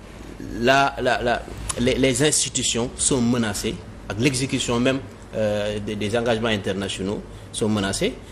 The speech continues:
ak lorsqu'il y a un dysfonctionnement, c'est-à-dire lorsqu'il n'y a pas de fonctionnement régulier des institutions.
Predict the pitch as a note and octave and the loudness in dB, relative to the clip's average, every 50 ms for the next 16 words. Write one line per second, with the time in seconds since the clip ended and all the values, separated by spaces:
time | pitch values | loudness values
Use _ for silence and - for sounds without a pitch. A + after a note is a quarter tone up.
0 | - - - - - C#3+ E3 D3+ D3+ E3 E3+ - - E3 D3+ C#3+ D3 D#3 E3 D#3+ | -16 -16 -10 2 4 4 4 4 2 0 0 0 0 -2 0 2 4 4 2 0
1 | - - - C3 C3 A#2 G2 D3 F3+ F3 - - D#3+ D3 - - C#3 B2 G#2+ G2+ | -2 -6 -8 -6 -6 -4 -4 -4 -4 -4 -2 -2 -2 -2 -2 -4 -4 -2 -2 -4
2 | F#2 - - - - - - - - - - - - - - - A2 G#2+ A#2 A2 | -4 -6 -10 -14 -16 -16 -16 -16 -16 -16 -16 -18 -18 -10 -6 -4 -2 -2 -2 -2
3 | - A#2 B2 B2 - - B2+ A#2+ A#2+ A2+ - C3 B2+ A#2+ - - B2+ A#2+ - - | 0 0 2 2 2 0 0 0 0 2 2 2 2 2 0 0 -2 0 0 0
4 | A#2+ A#2 A2+ A2 A2 B2 B2+ A#2 A#2+ A2+ A#2 A2 A2 G2 F#2+ G#2+ A2 G#2 - G2+ | 0 0 0 2 2 2 2 2 2 0 0 2 0 0 0 0 0 -2 -2 -4
5 | - F#2 - F2 D2 | -4 -6 -8 -8 -8